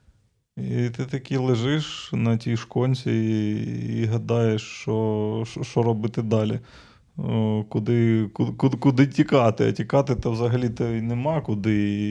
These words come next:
І думаєш, а не забули чи про тебе там часом поліціянти,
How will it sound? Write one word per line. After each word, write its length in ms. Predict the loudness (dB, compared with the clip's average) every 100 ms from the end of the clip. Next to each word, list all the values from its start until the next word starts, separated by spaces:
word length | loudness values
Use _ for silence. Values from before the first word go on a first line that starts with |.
| -4
І 60 | -6 -10 -12 -12 -8
думаєш, 420 | -6 -4 -4 -6 -8
а 40 |
не 300 | -6 -2 0
забули 420 | 0 -4 -4 -6
чи 160 | -6 -10
про 220 | -10 -10
тебе 300 | -6 -6 -6
там 480 | -8 -8 -8 -8 -12
часом 520 | -10 -8 -8 -8 -10 -12 -18 -20 -20 -20 -20 -20 _ _ -12 -10 -10
поліціянти, 1120 | -10 -10 -12 -10 -6 -4 -6 -6 -6 -4 -6